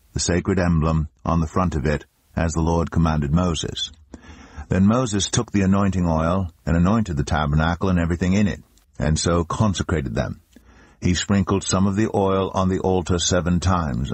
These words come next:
anointing the altar and all its utensils and the basin with its stand to consecrate them. He poured some of the anointing oil on Aaron's head and anointed him to consecrate him. Then he brought Aaron's sons forward, put tunics on them,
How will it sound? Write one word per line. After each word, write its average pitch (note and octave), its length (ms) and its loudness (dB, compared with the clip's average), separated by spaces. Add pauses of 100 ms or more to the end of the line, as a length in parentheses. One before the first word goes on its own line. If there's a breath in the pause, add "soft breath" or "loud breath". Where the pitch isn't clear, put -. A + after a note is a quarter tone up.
anointing F2+ 500 0
the F2 100 0
altar F#2 360 0
and E2+ 120 2
all F2+ 180 0
its F2+ 160 -4
utensils E2+ 680 0
and E2 80 4
the D#2+ 60 0
basin E2 460 0
with D#2 120 0
its F2+ 140 -2
stand D#2+ 500 -2 (340 loud breath)
to F2 100 -2
consecrate G2+ 680 -2
them. - 240 -6 (580 loud breath)
He F#2+ 200 2
poured F#2+ 340 0
some B2+ 380 0
of G2+ 100 -2
the E2+ 100 -2
anointing E2 380 -2
oil E2 320 -2
on E2+ 180 0
Aaron's F2+ 360 -2
head D#2+ 400 0
and F#2 120 0
anointed F2+ 440 0
him F2 260 2
to E2+ 80 -6
consecrate F2 600 -2
him. B1 300 -4 (280)
Then D2+ 160 2
he F2 80 2
brought E2+ 340 0
Aaron's F2 380 0
sons G2+ 420 0
forward, A#1 500 -4 (140)
put - 240 -4
tunics G#2 400 0
on D2 240 0
them, E2+ 260 2